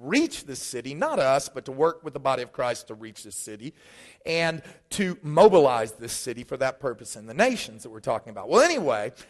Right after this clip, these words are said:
as this came about and we were moving in, a very kind friend of ours, it was actually a father of a friend of ours, said, "I want to buy you a big screen T V." You know, at first I'm like, "Oh, that doesn't <laughs> seem real spiritual."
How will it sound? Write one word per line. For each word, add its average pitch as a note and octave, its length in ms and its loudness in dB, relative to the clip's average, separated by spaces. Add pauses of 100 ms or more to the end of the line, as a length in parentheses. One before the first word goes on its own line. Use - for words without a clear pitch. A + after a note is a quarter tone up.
as F3 280 2
this G3 180 0
came G3 300 -2
about D3 480 2
and C3 260 -6
we D3 140 0
were C3+ 80 -2
moving C#3 320 -2
in, D#3 320 0
a C#3+ 140 0
very G#3 260 2
kind D3+ 500 -4
friend E3+ 380 -4
of A#2 100 -4
ours, A#2 340 -2
it B2 60 -14
was A#2+ 240 -16
actually B2 360 -6
a - 20 -4
father F3 420 -2
of A2+ 80 -8
a A2 60 -12
friend A2+ 240 -14
of A2 100 -10
ours, B2 180 -2
said, B2 220 -4
"I C3 100 -2
want F#3 120 -4
to D#3+ 80 -4
buy C3 240 2
you C3 160 -2
a A#2+ 40 0
big C3 300 -8
screen B2 360 -12
T B2+ 180 -6
V." C#3 320 -4 (240)
You B2 100 -10
know, A2+ 80 -2
at A2+ 140 -6
first C3+ 260 -4
I'm A2 100 -12
like, A2 220 -6
"Oh, G#2+ 240 -8
that B2+ 160 -6
doesn't G2 280 -12
<laughs> - 80 -12
seem C3+ 200 -14
real C3 160 -12
spiritual." C#3+ 680 -8